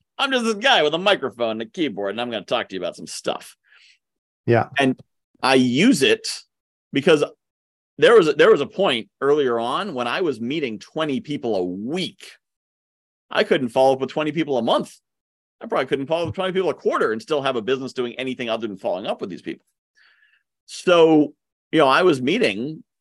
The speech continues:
Speaker 1: sometimes seventy, eighty, a hundred people a month. And there's no way I could effectively follow up with all of them. There's no point in having one meeting with all of them and then never talking to them again.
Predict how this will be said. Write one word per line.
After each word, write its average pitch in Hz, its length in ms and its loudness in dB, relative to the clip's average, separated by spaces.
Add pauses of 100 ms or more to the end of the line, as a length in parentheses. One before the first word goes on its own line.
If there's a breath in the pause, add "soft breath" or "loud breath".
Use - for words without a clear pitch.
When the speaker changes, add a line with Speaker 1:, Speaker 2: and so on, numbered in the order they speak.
(120)
Speaker 1:
sometimes 131 520 -2
seventy, 123 400 0
eighty, 117 180 0
a 127 80 0
hundred 117 340 -6
people 117 260 -4
a 139 40 -6
month. 302 380 -8 (680)
And 135 320 -4 (140)
there's 135 220 0
no 165 160 0
way 175 120 2
I 151 60 4
could 147 140 0
effectively 143 560 -4
follow 117 280 -2
up 101 100 -6
with 95 100 -6
all 85 120 -4
of 85 60 -8
them. 156 180 -10
There's 107 160 -6
no 131 160 0
point 151 260 -2
in 139 60 -6
having 120 360 -4
one 123 340 -2
meeting 131 320 -2
with 101 140 -4
all 98 220 -4
of 92 60 -10
them 101 140 -8
and 98 80 -8
then 98 80 -6
never 98 160 -6
talking 98 300 -6
to 87 80 -8
them 82 40 -8
again. 90 680 -6